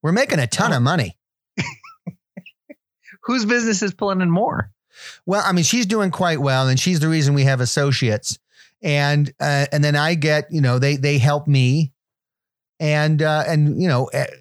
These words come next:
Speaker 1: everybody's happy. We're all
Speaker 2: I
Speaker 1: in the green.
Speaker 2: I, no, I bet. What, who are some of her associates? 'Cause I, that was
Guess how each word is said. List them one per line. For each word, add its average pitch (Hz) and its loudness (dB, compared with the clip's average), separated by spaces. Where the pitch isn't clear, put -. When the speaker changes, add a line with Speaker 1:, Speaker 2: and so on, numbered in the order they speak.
Speaker 1:
everybody's 147 0
happy. 104 -2
We're 127 0
all 147 0
Speaker 2:
I 147 0
Speaker 1:
in 139 2
the 131 4
green. 117 0
Speaker 2:
I, 185 -2
no, 202 2
I 196 0
bet. 202 0
What, 180 2
who 170 -2
are 196 0
some 180 -2
of 151 -6
her 170 0
associates? 156 -2
'Cause 160 0
I, 160 2
that 143 -2
was 135 -6